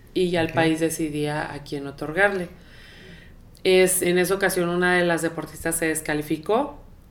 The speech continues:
Speaker 1: No logramos
Speaker 2: Ujú.
Speaker 1: dar puntuación para obtener ninguna plaza. Entonces se buscó hasta el dos mil cuatro en el jue-, en los Juegos Panamericanos.
Speaker 2: Ujú.
Speaker 1: Bueno, no Juegos Panamericanos,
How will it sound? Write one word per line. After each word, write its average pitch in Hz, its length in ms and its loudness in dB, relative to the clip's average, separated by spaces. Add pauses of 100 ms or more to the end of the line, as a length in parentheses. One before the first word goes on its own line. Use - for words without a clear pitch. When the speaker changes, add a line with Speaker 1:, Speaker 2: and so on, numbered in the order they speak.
(100)
Speaker 1:
No 175 240 2
logramos 165 440 4
Speaker 2:
Ujú. 170 60 -2
Speaker 1:
dar 160 120 -4
puntuación 160 520 -4
para 160 160 0
obtener 156 380 -4
ninguna 165 440 -2
plaza. 208 440 2 (720)
Entonces 196 440 2
se 202 120 2
buscó 175 460 0
hasta 170 380 0
el 151 440 0
dos 156 160 0
mil 165 240 2
cuatro 208 560 2
en 175 180 -2
el 160 100 -2
jue-, 165 200 -2
en 160 100 -2
los 156 120 -6
Juegos 165 200 -4
Panamericanos. 202 840 0
Speaker 2:
Ujú. 120 360 -2 (480)
Speaker 1:
Bueno, 165 240 0
no 160 140 -2
Juegos 165 240 -6
Panamericanos, 151 640 -6